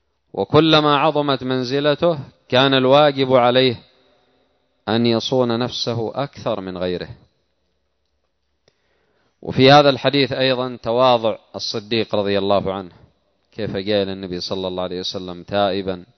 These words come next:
من هذا الذي نهاه النبي صلى الله عليه وسلم عنه، وقال: "لا أعود". الحديث الثاني في التلاعن بلعنة الله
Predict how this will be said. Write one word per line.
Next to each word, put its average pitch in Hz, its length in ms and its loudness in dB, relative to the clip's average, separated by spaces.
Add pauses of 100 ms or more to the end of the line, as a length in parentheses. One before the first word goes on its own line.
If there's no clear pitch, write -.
(1700)
من 95 160 -12
هذا 110 260 4
الذي 104 280 -2
نهاه 104 340 0
النبي 98 260 -4
صلى 95 280 -2
الله 92 160 2
عليه 92 140 0
وسلم 90 380 -6
عنه، 95 300 -12 (1500)
وقال: 127 360 -4
"لا 143 80 0
أعود". 101 340 0 (1600)
الحديث 147 440 2
الثاني 143 440 -2
في 143 80 -6
التلاعن 127 800 0
بلعنة 117 480 -2
الله 107 400 0